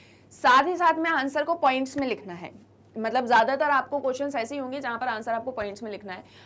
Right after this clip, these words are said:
अगर वो कहीं कुछ ऐसी चीज़ पूछ लेते कि पैराग्राफ वाइज ही लिखना है तो फिर बात अलग है, otherwise आपको पॉइंट्स में आंसर लिखने हैं, कंक्लूजन करना है। क्लियर? कोई डाउट तो नहीं है? अब जितना ज़्यादा राइटिंग प्रैक्टिस करोगे उतना अच्छे से आप जो है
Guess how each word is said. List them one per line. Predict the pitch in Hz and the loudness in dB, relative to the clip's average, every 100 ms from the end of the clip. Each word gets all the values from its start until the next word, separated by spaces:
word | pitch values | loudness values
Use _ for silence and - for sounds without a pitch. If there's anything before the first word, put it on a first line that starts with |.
| - | 0
अगर | 233 254 311 | 4 6 6
वो | 349 | 4
कहीं | 349 320 | 2 2
कुछ | 330 320 | 2 0
ऐसी | 277 285 | 0 -2
चीज़ | 294 277 | -6 -6
पूछ | 269 262 | -6 -2
लेते | 262 269 | -2 0
कि | |
पैराग्राफ | 262 226 233 247 233 | 0 2 2 0 0
वाइज | 226 226 226 | -2 -2 -6
ही | 247 | -6
लिखना | 214 214 | -6 -6
है | 214 214 | -8 -6
तो | 254 | -4
फिर | 254 240 | -4 -2
बात | 220 220 | -2 -2
अलग | 185 190 | -6 -6
है, | 165 - - - - 254 | -10 -16 -20 -20 -2 2
otherwise | 277 302 311 | 4 2 2
आपको | 285 262 269 | 0 -2 -4
पॉइंट्स | 240 226 226 | -4 -4 -6
में | 233 | -4
आंसर | 220 233 | -4 -6
लिखने | 214 214 | -8 -8
हैं, | 214 214 - | -12 -12 -8
कंक्लूजन | 214 220 208 196 175 | -8 -6 -8 -6 -10
करना | 147 165 | -14 -20
है। | 175 - - - _ - - _ - _ _ _ - | -20 -20 -20 -20 _ -20 -20 _ -20 _ _ _ -6
क्लियर? | 277 294 320 339 330 - _ _ _ | 0 4 6 4 2 -6 _ _ _
कोई | 247 247 | 0 2
डाउट | 233 233 240 | 2 0 -2
तो | |
नहीं | 240 233 | -8 -8
है? | 233 - | -12 -8
अब | 214 | -6
जितना | 262 302 320 | -4 0 2
ज़्यादा | 302 294 | 2 2
राइटिंग | 285 254 285 285 | 2 2 0 -4
प्रैक्टिस | 254 262 285 | -4 -6 -8
करोगे | 277 277 277 285 - - - | -4 -4 -4 -10 -12 -14 -6
उतना | 233 254 269 | -4 -2 -2
अच्छे | 269 226 - 277 | -4 -6 -4 -4
से | 277 262 233 | -2 -4 0
आप | 214 214 | 2 2
जो | 226 233 | 0 -2
है | 220 - | -2 -6